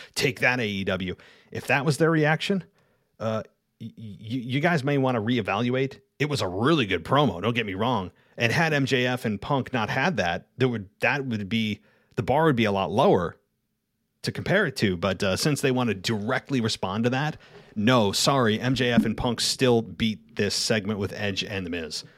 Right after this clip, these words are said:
Um, so no, mission not accomplished, folks. <laughs> Okay, I love you, Edge. You're, you're one of my favorites of all time. But if they came backstage,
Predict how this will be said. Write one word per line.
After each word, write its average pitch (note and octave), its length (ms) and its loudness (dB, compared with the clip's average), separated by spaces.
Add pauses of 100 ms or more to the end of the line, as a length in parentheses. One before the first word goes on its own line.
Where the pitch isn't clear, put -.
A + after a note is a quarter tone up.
(440)
Um, E2+ 280 -6
so - 120 -4
no, G2+ 200 -2
mission A2+ 320 2
not B2 180 0
accomplished, F#2+ 500 -2
folks. - 500 -4 (160)
<laughs> - 200 -6
Okay, A#2 320 2
I G#2 60 2
love B2 220 2
you, B2+ 140 2
Edge. A#2+ 380 0 (180)
You're, G2 200 -8
you're G2+ 140 -8
one G#2+ 120 -4
of G#2 60 -4
my G2 80 -4
favorites G2+ 260 -2
of G#2 60 -4
all F#2 100 -4
time. F#2 220 -4
But F2+ 100 -2
if F2 80 -4
they A2+ 160 2
came G2+ 300 -4
backstage, G2 600 -2